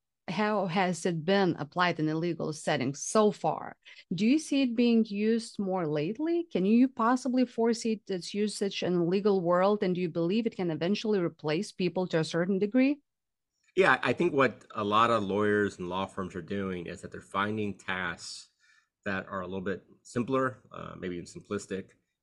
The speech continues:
Speaker 2: uh, that we all do, and trying to find ways of having Chat G P T do it, maybe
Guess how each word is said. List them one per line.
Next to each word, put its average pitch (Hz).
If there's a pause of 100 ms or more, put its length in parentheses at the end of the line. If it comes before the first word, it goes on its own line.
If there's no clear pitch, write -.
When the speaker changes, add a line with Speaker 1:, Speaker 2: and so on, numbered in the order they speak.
(140)
Speaker 2:
uh, 85
that 90
we 95
all 95
do, 92
and 85
trying 90
to 87
find 90 (440)
ways 92
of -
having 87
Chat 90
G 90
P 90
T 85
do 92
it, 95
maybe 87